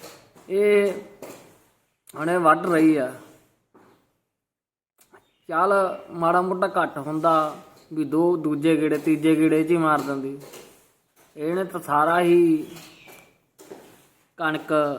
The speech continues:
ਐਂਡ ਤੱਕ ਵੱਢ ਲਈ ਆ। ਹਾਰਨ ਹਜੇ ਤੱਕ ਨਹੀਂ ਵੱਜਿਆ।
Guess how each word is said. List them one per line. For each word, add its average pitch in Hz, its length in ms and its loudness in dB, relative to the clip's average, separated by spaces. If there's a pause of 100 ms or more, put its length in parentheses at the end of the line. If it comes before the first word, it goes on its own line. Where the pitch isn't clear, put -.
(760)
ਐਂਡ 165 240 -2
ਤੱਕ 175 240 -2
ਵੱਢ 151 260 2
ਲਈ 151 280 0
ਆ। 127 120 -6 (2250)
ਹਾਰਨ 147 360 4
ਹਜੇ 143 300 0
ਤੱਕ 160 220 -2
ਨਹੀਂ 139 160 -2
ਵੱਜਿਆ। 123 320 -8